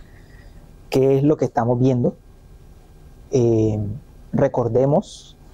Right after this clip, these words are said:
que hemos empezado a hablar acerca del pecado, cómo se originó el pecado, cómo entró el pecado al mundo.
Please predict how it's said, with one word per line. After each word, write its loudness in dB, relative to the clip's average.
que -2
hemos 0
empezado 0
a 2
hablar 0
acerca -2
del 0
pecado, -2
cómo 0
se -2
originó 0
el -4
pecado, 0
cómo 0
entró 0
el -2
pecado -2
al -2
mundo. 0